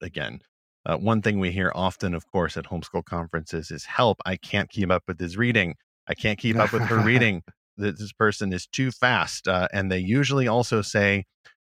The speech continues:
Speaker 1: "He likes to read above his grade level. She won't stop reading
Speaker 2: Yeah.
Speaker 1: above her grade level." That's not a condemnation.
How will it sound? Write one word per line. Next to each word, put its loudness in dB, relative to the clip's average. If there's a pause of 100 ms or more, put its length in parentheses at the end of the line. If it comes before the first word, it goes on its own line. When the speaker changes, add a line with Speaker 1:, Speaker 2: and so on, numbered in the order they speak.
(100)
Speaker 1:
"He 4
likes 2
to 0
read 2
above 2
his -12
grade -2
level. -10 (100)
She -2
won't 0
stop 0
reading 0
Speaker 2:
Yeah. -2
Speaker 1:
above 0
her -4
grade 0
level." -12 (440)
That's 0
not 4
a 2
condemnation. -2